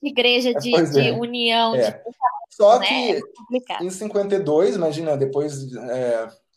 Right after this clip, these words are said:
Speaker 2: da guerra e tal, eles falam, "Cara, a gente,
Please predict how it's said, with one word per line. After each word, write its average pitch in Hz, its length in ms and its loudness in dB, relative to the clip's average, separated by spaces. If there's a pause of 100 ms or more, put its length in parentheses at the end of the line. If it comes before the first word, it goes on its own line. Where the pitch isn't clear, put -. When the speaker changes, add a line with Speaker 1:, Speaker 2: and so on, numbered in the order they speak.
(240)
Speaker 2:
da 120 140 -4
guerra 139 380 2
e 120 80 -2
tal, 143 240 6
eles 190 120 2
falam, 170 220 4
"Cara, - 380 2 (200)
a 165 120 2
gente, 208 360 -6